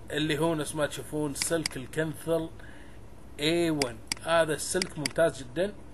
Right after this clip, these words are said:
سلك الكنثل يستخدم في نظام التحك-، آه، التحكم بالوات، نظام التحكم بالوات.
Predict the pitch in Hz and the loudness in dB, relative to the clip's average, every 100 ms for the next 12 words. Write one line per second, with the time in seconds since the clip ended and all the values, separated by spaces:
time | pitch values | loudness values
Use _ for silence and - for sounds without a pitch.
0 | - - - - - - 247 - 208 220 | -16 -14 -14 -14 -10 6 6 6 4 6
1 | 208 214 208 - 151 - 180 175 196 - | 6 6 4 2 -2 4 4 4 2 2
2 | 151 147 175 190 196 - - 151 - - | 0 4 6 6 4 -2 -2 -2 -2 -6
3 | - 165 160 - 160 151 151 143 139 123 | 0 0 0 -2 2 4 6 6 4 0
4 | - 135 139 151 - - - - 170 135 | -6 -6 -8 -10 -8 -6 -4 -2 0 0
5 | 120 110 - - - - - - 147 151 | 0 -2 -4 -12 -14 -14 -14 -8 0 4
6 | 190 170 - 156 - 147 123 120 | 4 2 -2 -4 -2 -4 -4 -4